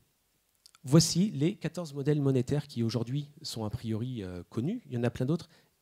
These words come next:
Excusez-moi pour ceux qui sont au fond. Euh, je vous les donnerai autrement, ou je vais essayer de les lire en tout cas, et puis vous essayerez de les, euh, les, les découvrir, mais on peut les trouver facilement.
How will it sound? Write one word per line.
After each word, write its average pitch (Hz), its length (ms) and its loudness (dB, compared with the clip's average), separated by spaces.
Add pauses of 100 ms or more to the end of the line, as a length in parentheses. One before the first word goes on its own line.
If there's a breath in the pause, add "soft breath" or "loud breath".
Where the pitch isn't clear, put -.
(240)
Excusez-moi 151 500 0
pour 113 140 -8
ceux 139 100 -2
qui 127 80 -2
sont 120 120 -4
au 117 80 -2
fond. 165 280 -4 (600)
Euh, 104 600 -2 (880)
je 117 140 -4
vous 147 240 -6 (520)
les 107 420 -8 (180)
donnerai 131 260 2
autrement, 151 400 2
ou 175 80 -2
je 123 80 -8
vais 139 60 0
essayer 139 180 0
de 139 60 0
les 139 100 8
lire 165 200 6
en 131 80 0
tout 131 120 -6
cas, 160 240 0 (240 loud breath)
et 120 120 0
puis 160 240 0
vous 131 180 2
essayerez 135 320 2
de 120 120 -4
les, 110 200 -4
euh, 104 80 -4 (400 loud breath)
les, 110 200 -2
les 113 140 -2
découvrir, 127 520 -2
mais 147 180 2 (380)
on 113 60 -4
peut 139 140 4
les 135 120 6
trouver 131 320 0
facilement. 127 560 -2